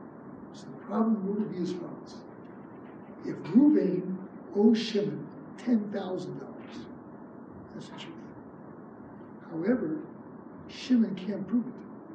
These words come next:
because the witnesses passed away, or they're far away, or the witnesses happen to be his brother,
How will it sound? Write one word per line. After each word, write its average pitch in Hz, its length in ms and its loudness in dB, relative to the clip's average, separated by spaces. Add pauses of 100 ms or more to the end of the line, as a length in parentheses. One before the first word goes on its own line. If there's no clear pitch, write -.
(680)
because 151 260 -6
the 151 120 -6
witnesses 151 840 0 (380)
passed - 360 -2
away, 147 300 -4 (960)
or 165 120 -2
they're 151 240 -2
far 190 200 -2
away, 165 280 -2 (1160)
or 190 120 2
the 180 60 2
witnesses - 460 -2
happen - 380 -6
to 175 60 -4
be 220 140 0
his 190 140 0
brother, 160 520 -2